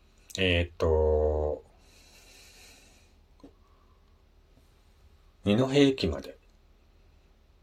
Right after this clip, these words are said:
走る列車だったみたいで。二戸駅に着いたらね、ささやかなクリスマスプレゼントも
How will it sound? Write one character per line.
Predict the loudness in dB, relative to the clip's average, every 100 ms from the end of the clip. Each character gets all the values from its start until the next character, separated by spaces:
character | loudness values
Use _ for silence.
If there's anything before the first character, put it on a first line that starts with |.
| _ _
走 | -8 -4 -2
る | -2
列 | -4 -4
車 | -6 -6 -10 -14 _ _ _ _ -6
だ | -6
っ |
た | -4
み | -12
た | -12 -12
い |
で。 | -12 -14 -16 _ _ _ _ _ _ _ _ _ -20 _ _ _ -20 -20 -20 -20 -20 -20 -20 -20 -20 -20 _ _ _ 2
二 | 4
戸 | 6
駅 | 4 6 4
に | 4
着 | 2
い | 2
た | 0
ら | 0
ね、 | 0 -2
さ | -2
さ | 4
や | 4 4
か | -2
な | -6
ク | -8 -6
リ |
ス | -6 -4
マ | -6
ス | -4
プ | 0
レ | 0
ゼ | 0
ン | -4
ト | -2
も | 0 -2 -4